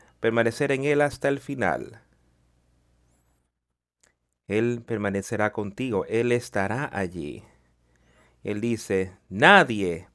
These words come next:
ningún hombre puede arrebatarte de tu mano". O sea, yo no puedo hacer nada para alejarte si tú no quieres. Yo no puedo tomarte, yo no puedo tomar ese espíritu de ti.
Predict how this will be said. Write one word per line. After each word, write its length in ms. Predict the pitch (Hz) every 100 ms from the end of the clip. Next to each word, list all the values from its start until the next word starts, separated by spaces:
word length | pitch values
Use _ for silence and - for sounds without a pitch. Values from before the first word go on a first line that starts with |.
| _
ningún 260 | 110 127 139
hombre 200 | 156 135
puede 240 | 127 131
arrebatarte 960 | 135 135 127 120 - 151 175 120 90 76
de 120 | 76
tu 140 | 92 117
mano". 340 | 135 170 110
O 1040 | - _ _ _ _ _ _ _ _ _ -
sea, 260 | 104 87 _ _
yo 300 | 87 95 127
no 160 | 143 131
puedo 320 | 120 117 101
hacer 500 | 98 123 117 80 78 _ _ -
nada 600 | 90 120 151 117 90 85 - _ _
para 240 | - 101 101
alejarte 960 | - 98 92 - 139 143 - 76 69 - _ _ _ _ _ _ _ _ _ _ _ _ _ _ _ _ _ _ _
si 160 | -
tú 140 | 87 98
no 160 | 101
quieres. 580 | 101 131 131 67 - - _ _ _ _ _ _ _ _ _ _ _ _ _
Yo 120 | -
no 120 | 139 147
puedo 300 | 165 165 165
tomarte, 800 | 165 151 165 185 156 - 92
yo 100 | 92
no 140 | 139 156
puedo 300 | 170 160 151
tomar 500 | 151 143 156 190 127
ese 180 | 117 110
espíritu 560 | - - 101 92 90
de 100 | 85
ti. 300 | 80 73 60